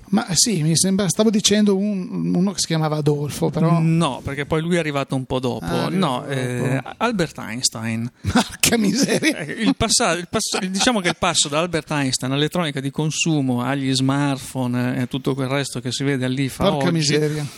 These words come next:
Speaker 2: Ma l'ifa è tra l'altro una fiera storica, è nata nel millenovecento ventiquattro, se non ricordo male, e, ehm, è una fiera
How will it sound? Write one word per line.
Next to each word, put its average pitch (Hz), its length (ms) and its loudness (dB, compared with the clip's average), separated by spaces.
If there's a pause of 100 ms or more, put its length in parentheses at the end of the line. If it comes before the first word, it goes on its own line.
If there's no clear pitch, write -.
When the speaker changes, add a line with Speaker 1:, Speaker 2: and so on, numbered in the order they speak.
(160)
Speaker 2:
Ma 139 120 -2
l'ifa 151 420 0
è 139 100 -4
tra 131 140 -4
l'altro 135 180 -2
una 127 80 -10
fiera 135 260 -4
storica, 135 460 -2
è - 20 -10
nata 117 260 -8
nel 113 120 -6
millenovecento 120 600 -6
ventiquattro, 123 440 -8
se - 140 2
non 131 140 2
ricordo 127 420 -2
male, 123 580 -2
e, 147 380 0
ehm, 123 1040 -6
è 139 140 -6
una 143 160 0
fiera 147 480 -2